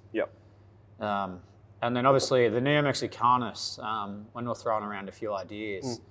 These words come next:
Speaker 1: Mm.
Speaker 2: um, we sort of come up with the, the base beer style. And, um, we're talking about Neo Mexicanus hops. Um, so there's a few varieties now that are out of America. Um, they first found them wildly growing,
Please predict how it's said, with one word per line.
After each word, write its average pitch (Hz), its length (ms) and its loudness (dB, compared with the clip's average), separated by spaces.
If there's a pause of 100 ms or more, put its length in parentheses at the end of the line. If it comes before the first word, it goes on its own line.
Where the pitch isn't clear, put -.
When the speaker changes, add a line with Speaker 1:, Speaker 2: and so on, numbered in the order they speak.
(280)
Speaker 1:
Mm. 101 40 -6 (100)
Speaker 2:
um, 90 80 -10
we 95 60 -14
sort 101 160 -6
of 95 60 -8
come 98 120 -10
up 90 140 -6
with - 140 -18
the, 92 200 -8 (760)
the 101 80 0
base 107 260 6
beer 101 240 -2
style. 98 420 2
And, 101 120 -6 (280)
um, 101 480 -2 (120)
we're 113 60 -18
talking 110 200 -4
about 98 240 0
Neo 107 360 -2
Mexicanus 101 720 -4
hops. - 480 4 (440)
Um, 101 600 -4 (520)
so 110 480 0 (220)
there's 117 160 -4
a 117 40 -4
few 151 440 6
varieties 123 520 4
now 107 360 0
that 101 100 -4
are 98 100 -2
out 101 120 0
of 98 100 -8
America. 98 680 -6 (200)
Um, 98 160 -10
they 104 100 -10
first 123 320 -4
found 107 240 -2
them 92 260 -10
wildly 104 400 0
growing, 107 380 -2